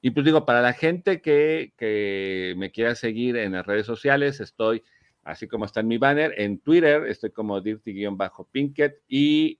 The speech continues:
la próxima semana ya reiniciamos el podcast de La Mesa Roja en el canal de Chip Session, en Facebook y en, y en, y en YouTube. Y, bueno,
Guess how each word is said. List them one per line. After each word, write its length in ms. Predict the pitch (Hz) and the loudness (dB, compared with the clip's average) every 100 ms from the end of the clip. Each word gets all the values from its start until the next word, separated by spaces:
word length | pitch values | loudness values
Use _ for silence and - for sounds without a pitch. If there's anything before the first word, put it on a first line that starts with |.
| _ | _
la 260 | 107 101 - | -6 -6 -2
próxima 440 | 135 147 175 170 | -2 -2 -4 -4
semana 600 | 160 190 175 139 113 113 - _ _ _ _ _ | -2 -2 2 2 2 -2 -8 _ _ _ _ _
ya 260 | 85 98 | -2 0
reiniciamos 840 | 101 113 113 104 123 110 110 113 - | 2 2 2 0 -2 0 -2 -4 -6
el 220 | 92 90 | -8 -4
podcast 400 | 107 101 110 101 | -4 -4 -4 -2
de 100 | 101 | -2
La 100 | 90 | 0
Mesa 280 | 101 98 107 | -4 -4 -2
Roja 420 | 123 123 127 - | -2 0 -2 -4
en 100 | 92 | -6
el 100 | 87 | -6
canal 240 | 87 92 | -6 -4
de 160 | 98 90 | -4 -6
Chip 160 | - | -8
Session, 640 | - 127 147 - 160 262 - _ _ _ _ _ | -4 0 0 0 -2 -2 -8 _ _ _ _ _
en 280 | 98 98 92 | -4 -2 -2
Facebook 480 | - 127 120 127 - | 2 2 4 0 0
y 140 | 101 | -2
en, 220 | 95 95 - | 0 0 -2
y 140 | 95 | -2
en, 580 | 95 92 92 92 87 90 | -2 -2 -2 -2 -4 -4
y 80 | 90 | -4
en 140 | 90 90 | -2 0
YouTube. 440 | 113 - 185 240 - _ _ _ _ _ | 0 4 2 2 -8 _ _ _ _ _
Y, 260 | 120 135 151 | 0 4 4
bueno, 260 | 147 73 | 0 -8